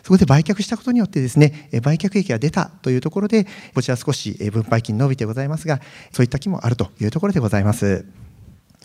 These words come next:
えー、投資口価格と分配金利回りの推移と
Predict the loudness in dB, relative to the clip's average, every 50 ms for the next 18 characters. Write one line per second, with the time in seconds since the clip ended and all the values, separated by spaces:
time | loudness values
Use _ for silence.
0 | -20 -20 -20 -20 _ -20 -20 -20 -6 0 4 6 6 6 6 4 4 4 6 4
1 | 4 0 -2 -2 -2 -4 -4 -2 -2 0 2 0 0 -2 -4 -4 -4 -2 0 2
2 | 2 2 2 2 2 0 0 0 0 0 0 2 2 2 0 0 0 -2 -4 -6
3 | -4 0 0 0 2 2 2 0